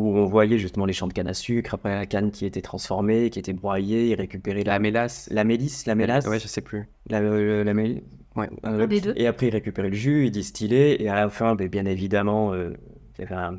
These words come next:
Speaker 1: un comptoir à dégustation, et on avait récupéré, on avait rapporté une bouteille de rhum arrangé à la cacahuète.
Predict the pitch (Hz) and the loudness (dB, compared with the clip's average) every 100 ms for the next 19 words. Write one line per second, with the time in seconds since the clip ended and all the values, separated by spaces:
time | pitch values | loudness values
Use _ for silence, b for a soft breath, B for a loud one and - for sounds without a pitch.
0 | - - 95 98 95 98 104 98 87 98 | -12 -12 -6 -6 -4 -2 -2 0 -2 -2
1 | 98 - - - 117 131 b b b - | -4 -6 -6 -4 -4 -6 b b b 0
2 | 113 107 98 98 98 101 - - 104 101 | 4 4 2 0 0 -2 -4 -2 -2 0
3 | 104 131 123 101 98 101 110 107 - - | -2 -2 -2 -2 -2 -4 -2 -4 -6 -10
4 | 123 - - - - - - 101 101 110 | -12 -14 -20 -20 -20 -20 -6 -2 0 2
5 | 113 117 107 95 113 113 104 98 98 104 | 4 2 2 -2 2 2 2 0 -2 -2
6 | 117 95 - - - - - - | -2 -4 -10 -16 -20 -20 -20 -20